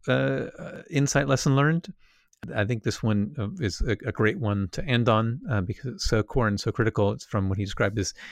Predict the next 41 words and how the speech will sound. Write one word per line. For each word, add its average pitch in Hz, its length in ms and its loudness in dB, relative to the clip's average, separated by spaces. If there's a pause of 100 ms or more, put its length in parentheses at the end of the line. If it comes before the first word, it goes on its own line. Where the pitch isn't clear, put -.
(200)
mistake - 320 0
number 104 220 0
ten, 139 400 4
which 110 140 -4
he 104 120 -6 (260)
described 98 400 0
as 90 180 0 (120)
"forget 107 340 0 (100)
the 101 100 0
people," - 460 0 (500)
which - 280 -8
he 98 240 0
also 104 220 -2
said 101 160 2
was 90 120 -2
kind 95 160 0
of 87 60 -2
an 104 220 0
all-pervasive, 101 840 2 (320)
uh, 101 200 -2
mistake 101 520 -2
that 104 100 -4
he 107 60 -2
was 95 160 0
making. 98 400 -2 (340)
And 113 120 0
he 117 140 0
sums 127 280 0
it 107 80 4
up 110 160 2
to 110 100 0
say, 98 320 2 (800)
"People 147 300 4
lie 113 260 2
at 95 100 -2
the 98 100 -4
center 127 380 0
of 95 100 0
software 104 340 -2
development. 92 580 -2 (640)
Using 131 400 2